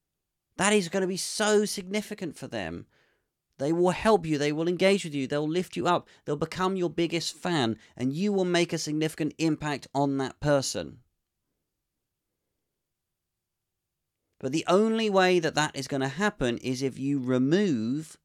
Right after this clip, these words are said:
your judgment in this process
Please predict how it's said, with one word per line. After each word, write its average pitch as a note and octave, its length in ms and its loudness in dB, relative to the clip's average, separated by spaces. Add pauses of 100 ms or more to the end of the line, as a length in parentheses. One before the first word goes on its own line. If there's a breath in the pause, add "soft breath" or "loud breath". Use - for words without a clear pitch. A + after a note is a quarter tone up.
(680)
your D3 340 2
judgment D#3+ 840 0 (840)
in B2+ 120 0
this B2+ 140 0
process A2+ 760 -2